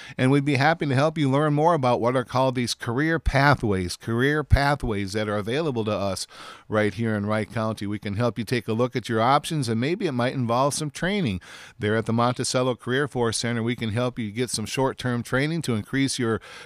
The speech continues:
your competitive advantage in your job search and help you increase your earning potential as well. We call it classroom training. We do a lot of what is called on-the-job training as well.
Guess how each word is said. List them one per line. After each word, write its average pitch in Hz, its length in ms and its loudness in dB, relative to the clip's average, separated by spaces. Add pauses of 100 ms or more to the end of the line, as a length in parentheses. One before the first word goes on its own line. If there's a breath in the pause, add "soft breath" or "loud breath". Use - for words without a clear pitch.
your 113 140 0
competitive 131 640 6
advantage 127 540 2
in 123 140 2
your 104 120 2
job 117 380 0
search 143 340 -6
and 101 220 -6 (220 loud breath)
help 143 240 -2
you 135 100 4
increase 135 480 2
your 123 480 6
earning 165 300 0
potential 104 560 -4
as 95 180 -4
well. 104 260 -2
We 113 140 -2
call 110 280 -2
it 95 100 -4
classroom 123 560 0
training. 139 420 0
We 110 80 0
do 117 180 0
a 107 40 0
lot 120 240 2
of 107 80 -4
what 117 160 -2
is 113 120 -6
called 117 320 -4 (320 loud breath)
on-the-job 120 720 4
training 101 380 -2
as 95 180 -4
well. 104 340 0